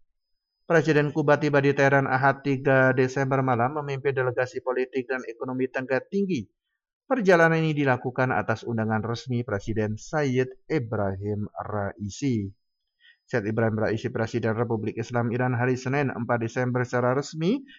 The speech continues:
menyambut kedatangan Presiden Kuba Miguel Diaz-Canel di Kompleks Istana Budaya Sejarah saat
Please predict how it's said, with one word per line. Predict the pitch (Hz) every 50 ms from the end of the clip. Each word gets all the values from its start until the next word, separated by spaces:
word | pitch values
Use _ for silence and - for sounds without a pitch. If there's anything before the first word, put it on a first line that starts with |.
| _ _ -
menyambut | 233 247 240 214 185 196 - _
kedatangan | - 240 220 180 160 139 139 123 120 123 135 139
Presiden | 135 123 110 104 110 101 104 101 104
Kuba | 104 - 151 156 151 160 156 151 151 151 - _ _ _ _ _ 175
Miguel | 190 208 - 127 120 120 117 113 113 117 -
Diaz-Canel | 165 135 117 104 98 - - - 117 113 110 113 113 110
di | 104 107 -
Kompleks | - 156 160 165 165 175 165 156 156 - - _
Istana | 110 110 - _ - 107 98 95 95
Budaya | 98 120 135 127 120 107 110 107
Sejarah | 101 - - 131 123 127 127 123 123 120 123 120 - - _ _ _ _
saat | - - 117 - - 101 98